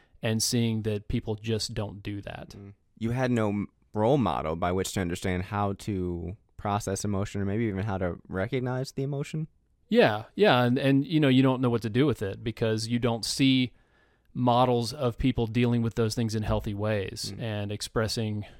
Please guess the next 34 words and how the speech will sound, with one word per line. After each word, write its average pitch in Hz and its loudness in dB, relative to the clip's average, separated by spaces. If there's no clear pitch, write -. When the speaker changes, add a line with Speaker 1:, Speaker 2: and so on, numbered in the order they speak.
Speaker 1:
grief 117 -2
or, 110 -4
or 110 -4
sadness 101 -4
and, 107 -4
you 110 -2
know, 101 -4
just 104 -8
weeping 110 -2
openly 107 -2
in 117 -4
order 113 -4
to 110 -4
allow 104 2
that 104 -2
emotional 107 -2
curve 107 -2
to, 104 -4
to 127 4
do 110 0
its - -8
work. 113 -4
You 117 2
see 120 4
people 117 4
excusing 131 4
themselves, 110 2
bottling 113 2
it 113 2
up, 110 2
apologizing 110 0
for 110 -6
crying, 104 -2
um, 101 0